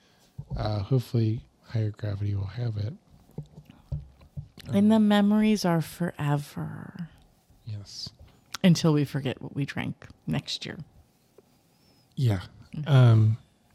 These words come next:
Speaker 1: is there anything else you wanted to say before we sign off?
Speaker 2: This is a very good beer. I am becoming more of a fan of I P As, or at least I tolerate them a lot better than I used to.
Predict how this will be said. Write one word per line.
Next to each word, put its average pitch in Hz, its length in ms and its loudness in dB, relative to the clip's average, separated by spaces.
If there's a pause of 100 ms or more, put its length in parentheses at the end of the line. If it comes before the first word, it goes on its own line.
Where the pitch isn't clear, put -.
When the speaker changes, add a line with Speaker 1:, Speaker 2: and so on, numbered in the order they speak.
(200)
Speaker 1:
is 139 140 8
there 143 120 10
anything 139 280 8
else 120 240 8
you 123 80 10
wanted 113 260 10
to 113 80 8
say 110 380 8
before 98 340 4
we 95 420 0 (200)
sign 95 380 -2
off? 98 420 -4 (420)
Speaker 2:
This - 180 -6
is 160 120 -4
a 160 60 -2
very 143 280 0
good 156 220 -4
beer. 135 320 -2 (920)
I 135 160 -2
am 139 640 0 (1400)
becoming 165 400 4
more 151 160 6
of 156 60 8
a 156 80 6
fan 135 260 2
of 143 120 2
I 123 160 2
P 180 200 0
As, 196 460 2 (640)
or 151 140 4
at - 80 0
least 143 580 -2 (1700)
I 147 80 2
tolerate 131 640 -2
them 127 160 6
a 120 100 4
lot 117 180 -4
better 131 260 -2
than - 120 -2
I - 80 0
used - 280 -4
to. - 120 -6